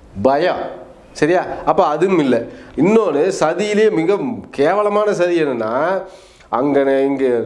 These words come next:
நம்ம தமிழ் இனம் வந்து கொல்லப்பட்டு, அங்க போர் முடிஞ்சிருச்சு.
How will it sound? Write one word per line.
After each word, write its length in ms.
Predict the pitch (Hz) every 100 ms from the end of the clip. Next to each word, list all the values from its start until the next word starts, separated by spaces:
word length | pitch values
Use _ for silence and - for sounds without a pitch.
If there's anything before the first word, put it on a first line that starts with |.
| 104
நம்ம 240 | 117 127
தமிழ் 340 | 120 147 160 208
இனம் 300 | 196 190 180
வந்து 280 | 160 185 208
கொல்லப்பட்டு, 800 | 208 170 196 190 175 160 190 214
அங்க 420 | 190 175 160 147
போர் 440 | - 160 202 185
முடிஞ்சிருச்சு. 1040 | 147 143 175 185 175 127 123 123 151 190